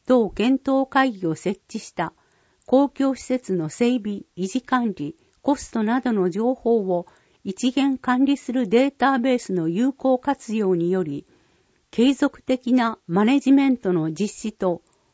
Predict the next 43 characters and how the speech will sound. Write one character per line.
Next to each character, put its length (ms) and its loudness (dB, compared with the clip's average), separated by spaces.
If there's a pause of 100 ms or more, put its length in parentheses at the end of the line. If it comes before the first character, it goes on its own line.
(100)
公 220 4
共 280 0
施 80 -8
設 320 -4
の 200 -2
最 280 -2
適 240 -4 (100)
化 100 2
に 240 2 (320)
努 100 0
め 160 2
る。 160 -8 (1040)
要 280 6
望。 380 -2 (520)
公 240 4
共 260 0
施 100 -8
設 320 -4
に 140 0
つ 160 -4
い 100 0
て 140 -4
は、 240 -4 (360)
立 260 0
地 160 -4
適 300 -4
正 300 0
化 200 -2
計 240 0
画 340 -6
や 240 -4 (300)
中 240 2
心 300 2
市 160 -6
街 260 2
地 140 -18
活 240 0
性 280 -2
化 160 0
計 220 -2
画 300 -2
の 220 -2 (220)
早 240 -6